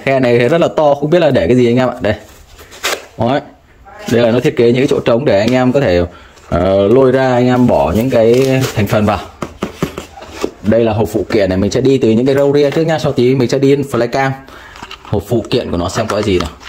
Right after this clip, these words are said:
Hộp phụ kiện của nó thì, ờ, họ làm rất là cẩn thận anh ạ, đựng hết trong hộp cắt tông. Rồi, đấy, hộp phụ kiện.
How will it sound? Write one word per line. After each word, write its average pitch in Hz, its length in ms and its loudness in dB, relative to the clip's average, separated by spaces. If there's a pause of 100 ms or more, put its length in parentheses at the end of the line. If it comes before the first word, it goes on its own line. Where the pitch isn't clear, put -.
(1300)
Hộp 101 100 -4
phụ - 240 -2 (100)
kiện 117 200 -4
của 92 100 -2
nó 90 200 -2
thì, 104 220 0
ờ, 95 240 0 (1300)
họ 69 460 -4
làm 95 200 -4
rất 139 100 -2
là 160 80 0
cẩn 92 160 -4
thận 98 160 -2
anh 104 120 -2
ạ, 104 120 -4 (300)
đựng 92 240 -2
hết 127 220 0
trong 110 300 0 (560)
hộp 92 140 -4
cắt 113 120 -6
tông. - 180 -2 (1400)
Rồi, 73 120 -4 (180)
đấy, 85 200 -4 (460)
hộp - 140 -4
phụ - 140 -2
kiện. 95 200 -2